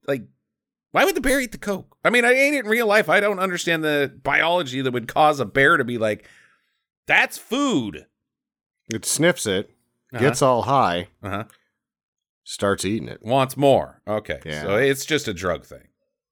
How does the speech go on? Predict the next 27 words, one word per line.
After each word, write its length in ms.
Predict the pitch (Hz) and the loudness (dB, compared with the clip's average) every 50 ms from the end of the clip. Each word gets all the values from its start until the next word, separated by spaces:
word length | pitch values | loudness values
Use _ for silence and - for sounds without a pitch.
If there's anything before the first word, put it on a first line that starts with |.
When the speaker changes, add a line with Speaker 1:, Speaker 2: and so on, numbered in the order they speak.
| _ _ _ _ - | _ _ _ _ -14
Speaker 2:
The 80 | 87 | -14
bear 320 | 82 80 92 113 117 113 110 | -8 -2 0 2 4 4 2
is 120 | 104 - - | 2 0 2
instantly 580 | 175 175 180 - - - 160 135 151 147 147 143 | 2 2 4 2 2 0 0 2 4 4 6 6
addicted 400 | 131 117 135 135 - 131 120 110 | 4 4 2 2 2 0 -4 -4
to 60 | 104 | -4
cocaine 680 | - - 127 113 104 - 113 110 107 107 107 98 98 101 _ _ _ - 82 | -2 0 2 2 2 2 0 0 2 2 0 -2 -4 -8 _ _ _ -18 -16
Speaker 1:
Yeah. 200 | 80 80 78 76 _ _ _ _ - | -14 -14 -14 -16 _ _ _ _ -6
Speaker 2:
and 160 | 85 87 87 | -4 -2 -2
then 180 | 90 85 85 | -2 -2 -2
dies 340 | 73 104 95 90 87 82 71 | -2 0 0 0 0 -2 -4
from 220 | - - 92 82 82 | -6 -6 -6 -4 -4
it 80 | 78 | -6
immediately. 580 | 76 71 73 69 64 64 57 50 - 53 52 - 80 | -6 -8 -8 -10 -10 -12 -14 -16 -16 -18 -18 -16 -14
Speaker 1:
Yeah. 260 | 85 87 82 78 73 - _ - 82 | -12 -12 -12 -14 -16 -18 _ -20 -20
Okay. 200 | - - - 95 - _ _ _ - | -14 -10 -10 -10 -10 _ _ _ -12
All 60 | 208 135 | -10 -8
right. 140 | 113 107 - _ - - - _ - | -8 -8 -10 _ -20 -20 -20 _ -4
So 120 | - 226 | 0 2
it 120 | 254 240 240 | 2 2 2
eats 160 | 233 208 - | 0 -2 0
up 160 | 196 190 - | 0 0 2
that 200 | 160 156 135 - | 2 0 0 0
yummy, 200 | 127 117 120 117 110 | -2 -4 -4 -4 -6
yummy 180 | 107 104 95 | -6 -6 -8
coke. 360 | - - 98 98 98 - _ _ _ _ _ _ _ _ _ _ _ _ _ _ _ - | -6 -4 -6 -6 -6 -8 _ _ _ _ _ _ _ _ _ _ _ _ _ _ _ 0
Uh, 640 | 120 123 127 127 127 127 123 123 120 120 117 | 2 4 4 4 4 4 4 4 4 4 2